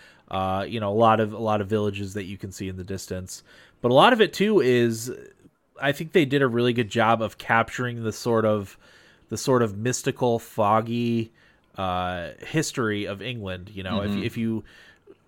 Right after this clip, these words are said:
Speaker 1: read, like, stuff that, where Julius Caesar talked about England and stuff, like, eh, they did a great job of capturing that with, you know, the, the, the mysterious warriors that come out of nowhere, the weird curses,
Speaker 2: Mm-hmm.
Speaker 1: th-, that sort of stuff, the, the fog and the mist and the f-,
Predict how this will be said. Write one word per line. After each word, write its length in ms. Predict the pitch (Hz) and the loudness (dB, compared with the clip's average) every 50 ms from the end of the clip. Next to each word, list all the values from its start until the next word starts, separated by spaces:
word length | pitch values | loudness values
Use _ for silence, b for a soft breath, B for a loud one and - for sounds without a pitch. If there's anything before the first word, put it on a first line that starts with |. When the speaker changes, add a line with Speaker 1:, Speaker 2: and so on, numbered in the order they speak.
| _ _ 220 | _ _ -12
Speaker 1:
read, 440 | 202 165 156 170 180 175 170 147 131 | -8 -6 -2 -2 0 0 -2 0 2
like, 260 | 131 120 120 - - | 2 2 2 -2 -6
stuff 400 | - - - - 139 - - - | -14 -6 0 2 2 2 2 0
that, 340 | - 117 113 101 - 117 113 110 | 0 0 0 0 -4 -8 -8 -6
where 140 | 117 117 110 | -4 -4 -4
Julius 420 | 107 104 - 123 117 113 110 101 - | -4 -4 -4 -2 0 0 -2 -4 -4
Caesar 240 | 123 113 104 107 101 | -6 -4 -4 -4 -6
talked 240 | - 104 101 95 - | -4 -4 -6 -4 -4
about 180 | 95 92 - - | -6 -6 -6 -8
England 260 | 123 120 110 98 95 | -8 -8 -8 -6 -8
and 120 | 92 90 | -8 -10
stuff, 380 | - - - 92 92 - - - | -10 -8 -6 -6 -6 -8 -6 -6
like, 180 | 98 92 - - | -6 -6 -6 -10
eh, 160 | - 104 85 113 | -12 -12 -12 -6
they 320 | 123 123 120 120 120 113 | -4 -2 0 0 0 -2
did 160 | 107 131 143 139 | 0 0 0 0
a 40 | 120 | 2
great 220 | 110 120 113 107 | 0 0 -2 0
job 200 | - 113 107 101 | 0 0 0 0
of 140 | 95 - - | -4 -12 -10
capturing 480 | - - 98 98 - - 95 90 92 | -8 -6 -6 -6 -6 -8 -12 -12 -12
that 240 | 92 90 95 85 - | -12 -12 -12 -10 -10
with, 260 | 92 92 87 - - B B B B B B B B | -12 -12 -12 -14 -20 B B B B B B B B
you 80 | - 110 | -10 -10
know, 160 | 95 - 98 | -8 -8 -8
the, 360 | 92 101 101 95 92 82 65 - | -8 -6 -6 -6 -6 -6 -8 -10
the, 160 | 120 113 120 | -6 -4 -4
the 240 | 120 123 127 127 123 | -4 -4 -6 -6 -4
mysterious 580 | 120 127 120 - - 127 123 117 117 117 110 - | -4 -4 -4 -4 -2 0 0 2 0 -2 -2 -6
warriors 580 | 110 95 104 104 104 104 101 101 101 104 - | -6 -4 -2 -2 0 0 0 0 -2 -4 -4
that 100 | - 110 | -8 -10
come 160 | - - 110 101 | -8 -4 -2 -2
out 140 | 101 98 | -2 -2
of 80 | 98 101 | -2 -4
nowhere, 340 | 101 98 95 95 92 95 95 | -4 -4 -4 -2 -2 -4 -4
the 80 | 95 | -6
weird 340 | 95 90 95 95 98 92 - | -8 -8 -6 -6 -6 -8 -8
curses, 720 | - - 113 113 104 - - 98 98 98 95 92 - - B B B B B B B | -10 -8 -8 -8 -8 -8 -6 -6 -6 -6 -6 -8 -12 -14 B B B B B B B
Speaker 2:
Mm-hmm. 160 | 104 98 104 | -6 -4 -2
Speaker 1:
th-, 120 | 113 110 98 | -4 -2 0
that 180 | 117 107 101 - | -2 -2 -2 -2
sort 140 | 117 104 | -4 -4
of 60 | 101 - | -4 -2
stuff, 300 | - 107 101 98 - _ | -2 -2 -2 -2 -4 _
the, 260 | 107 101 95 92 85 92 | -4 -4 -4 -6 -6 -10
the 80 | 104 - | -10 -10
fog 580 | - - - 117 101 101 101 101 104 101 92 | -12 -4 -2 0 2 4 4 4 2 0 -2
and 160 | 101 95 92 | -6 -8 -8
the 40 | 95 | -12
mist 460 | 90 95 98 95 90 - - - - - | -10 -8 -8 -8 -8 -8 -10 -12 -12 -14
and 80 | 95 | -14
the 60 | 92 - | -14 -16
f-, 120 | - | -16